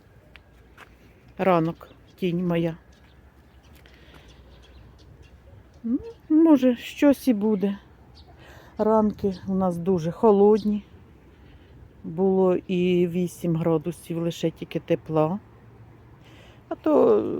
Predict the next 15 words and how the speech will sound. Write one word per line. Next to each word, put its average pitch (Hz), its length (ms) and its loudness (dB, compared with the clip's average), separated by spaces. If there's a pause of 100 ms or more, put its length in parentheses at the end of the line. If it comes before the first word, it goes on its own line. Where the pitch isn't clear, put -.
горошок 175 600 0 (460)
поса-, 170 380 -4
посіяла. 175 680 -4 (1800)
І 185 500 0 (1400)
дивіться, 180 400 -2
який 165 200 -4
виріс. 160 480 -4
Його, 233 240 2
може, 226 240 4
і 240 40 4
не 262 120 4
буде, 269 320 0
ну, 196 420 -2
вирву 190 360 2
бадилля, 175 680 2